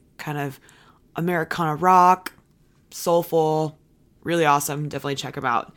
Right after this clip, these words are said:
if you only know this song. Um, Bottom of the River has been in sets since the release of this song, and I honestly have gotten really tired of it.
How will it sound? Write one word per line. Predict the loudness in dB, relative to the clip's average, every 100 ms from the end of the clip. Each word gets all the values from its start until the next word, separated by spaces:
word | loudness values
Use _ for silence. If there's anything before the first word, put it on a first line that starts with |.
| _ -14
if | -6
you | -6 -4
only | -4 -2
know | -4
this | -4 -4
song. | -4 -6 -8 _ _ -20 -20 _
Um, | -2 -2 -2 -6 -8 -2
Bottom | -2
of | 0
the | -2
River | 0 0
has | -2 -4
been | -4 -6
in | -4
sets | -4 -4 -4 -8 -10
since | -10 -8 -8
the | -10 -10
release | -8 -6 -6
of | -6 -8
this | -6 -4
song, | -2 0 -2 -2 -6
and | -4 -2 -2 -4 -6 -10 _ _ _ _ _ _ -2
I | 2 4 4 4 2 0 -6 -8
honestly | -4 -2 -2 2 2 2
have | 0 -2 -2
gotten | -4 -4 -4
really | -4 -4
tired | -4 -6 -6
of | -4 -2
it. | 0 -2